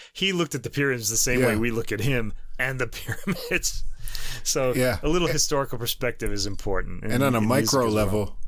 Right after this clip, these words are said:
Speaker 2: I used
Speaker 1: Yeah.
Speaker 2: to think back in the eighties, I looked at my mom's Beatles albums and I
Speaker 1: Oh,
Speaker 2: looked,
Speaker 1: yeah.
Speaker 2: nineteen sixty-three.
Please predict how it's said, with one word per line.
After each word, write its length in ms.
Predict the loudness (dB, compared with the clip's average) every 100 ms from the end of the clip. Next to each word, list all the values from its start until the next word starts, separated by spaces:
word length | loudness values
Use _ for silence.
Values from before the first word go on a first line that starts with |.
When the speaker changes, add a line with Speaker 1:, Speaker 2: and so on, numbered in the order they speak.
| -2 -6 -2
Speaker 2:
I 80 | 2
used 240 | 2 2
Speaker 1:
Yeah. 40 | 2
Speaker 2:
to 40 |
think 280 | 2 0 0
back 220 | 0 0
in 80 | 0
the 160 | 0 0
eighties, 380 | 0 2 2 2
I 100 | 2
looked 260 | 2 0
at 80 | 0
my 160 | 2 2
mom's 400 | 4 2 2 2
Beatles 500 | 0 0 2 2 2
albums 540 | 2 2 0 2 0
and 140 | 0 0
I 40 |
Speaker 1:
Oh, 60 | 0
Speaker 2:
looked, 120 | -2
Speaker 1:
yeah. 140 | -4 -2
Speaker 2:
nineteen 460 | 0 0 2 2 2
sixty-three. 920 | 2 2 -2 0 0 0 0 0